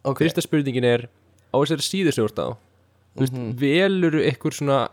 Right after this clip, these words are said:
Speaker 2: einhverja ákveðin attribút, þú veist, segiru, "Ég vil konu á miðjum aldri
Speaker 1: Mhm.
Speaker 2: og hún á að hafa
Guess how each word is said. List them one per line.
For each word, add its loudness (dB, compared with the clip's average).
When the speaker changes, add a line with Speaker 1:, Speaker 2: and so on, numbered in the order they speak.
Speaker 2:
einhverja 2
ákveðin 0
attribút, -4
þú -8
veist, -4
segiru, 2
"Ég 6
vil 4
konu 2
á -2
miðjum 2
aldri 2
Speaker 1:
Mhm. -8
Speaker 2:
og 0
hún 0
á 2
að 2
hafa 4